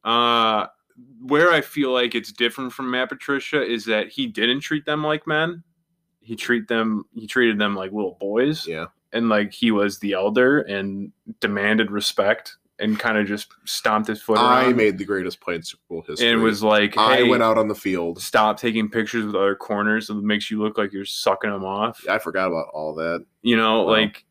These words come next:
Speaker 1: you know, this, this quote's funny, but, like, beneath it, I feel like it's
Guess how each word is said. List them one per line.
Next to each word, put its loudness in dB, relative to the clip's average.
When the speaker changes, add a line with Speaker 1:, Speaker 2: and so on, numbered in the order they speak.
Speaker 1:
you 2
know, 0
this, -4
this -2
quote's 4
funny, 0
but, 0
like, -2
beneath -2
it, -4
I -2
feel 0
like 0
it's -6